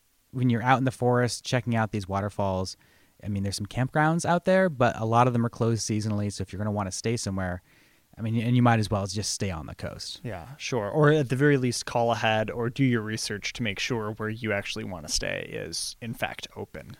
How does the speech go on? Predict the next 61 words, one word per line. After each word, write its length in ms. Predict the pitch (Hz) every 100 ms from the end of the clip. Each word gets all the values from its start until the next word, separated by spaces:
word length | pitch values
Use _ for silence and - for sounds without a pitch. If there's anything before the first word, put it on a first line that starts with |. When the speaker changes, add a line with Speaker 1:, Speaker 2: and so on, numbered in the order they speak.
| 120
Speaker 2:
this 140 | 110
Speaker 1:
Right. 80 | 92
Speaker 2:
time 200 | 95 -
of 60 |
year. 260 | - - - - - _ -
Speaker 1:
Great 280 | 104 143 175
time 180 | 175
of 60 | 180
year 100 | 170
to 60 | 165
see 120 | 151
waterfalls. 580 | 139 160 160 190 190 -
Not 240 | 113 127 151
a 60 |
super 520 | - - - 139 151
great 200 | 170 175
time 180 | - 165
of 80 | 170
year 140 | 170
to 40 | 160
set 180 | - 151
up 60 |
a 40 | 143
tent 300 | - 170 208
and 100 | 127
camp. 320 | 123 143 220 - -
Speaker 2:
I 60 | 156
can 140 | 262
imagine 380 | 254 151 123 139
so. 280 | 131 120 139
A 20 | 170
little 140 | -
Speaker 1:
Unless 180 | 135 160
Speaker 2:
bit 40 | 175
on 60 | 170
the 40 |
Speaker 1:
that's 100 | 170
your 80 | 160
Speaker 2:
muddy 120 | 139
Speaker 1:
thing. 120 | 147 139
Speaker 2:
side. 440 | 120 123 139 151
Speaker 1:
Yeah. 220 | 269 240 - - _ _ _ _ _ -
Uh, 160 | 120 -
as 320 | - 113 113 120
we've 120 | 135
said 120 | 139
before, 300 | 131 120 123
you 80 | 131
gotta 180 | 107 104
get 160 | 120
your 60 | -
tarp 320 | - 143 -
game 260 | 123 113 107
right 260 | 101 160 -
Speaker 2:
Mm-hmm. 300 | 143 135 135
Speaker 1:
if 80 | 139
you 60 | 123
wanna 240 | 117 120
do 200 | 123 104
that. 280 | 92 117 - - _ -
Speaker 2:
Yeah. 120 | -